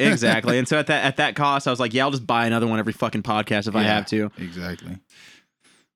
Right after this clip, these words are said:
Speaker 1: Um, but no, I am on the, I'm, I'm on the hunt for a good, uh, banger. The banger that I'm looking at right now is Star Quartz. Um, they just released a V two.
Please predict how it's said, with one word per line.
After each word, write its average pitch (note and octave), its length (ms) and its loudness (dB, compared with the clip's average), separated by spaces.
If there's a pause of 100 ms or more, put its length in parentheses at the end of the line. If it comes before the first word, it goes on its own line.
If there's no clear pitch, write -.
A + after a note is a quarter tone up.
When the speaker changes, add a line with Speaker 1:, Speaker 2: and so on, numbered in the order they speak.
(140)
Speaker 1:
Um, G#2+ 440 -6
but D3 180 -2
no, C3+ 140 2
I B2+ 100 2
am C#3 180 2
on B2+ 80 0
the, B2 180 -2
I'm, B2 200 -2
I'm C3+ 180 -2
on C3 80 -2
the A#2 60 -2
hunt B2 260 -4
for A#2+ 160 -2
a A2 60 -4
good, A#2 360 -2
uh, G#2+ 200 -2
banger. A2 480 -4
The A2+ 80 -10
banger B2 240 -2
that A#2 100 -4
I'm A2+ 100 -2
looking A#2+ 220 -4
at A2+ 80 -2
right A2 160 -4
now A2 160 -2
is G#2 80 -8
Star A2 300 -6
Quartz. C#3+ 480 -6 (420)
Um, G#2+ 360 -4
they A#2 120 -2
just A#2 160 -8
released A#2 300 -4
a A2+ 60 -4
V A2 220 -4
two. A2+ 360 -6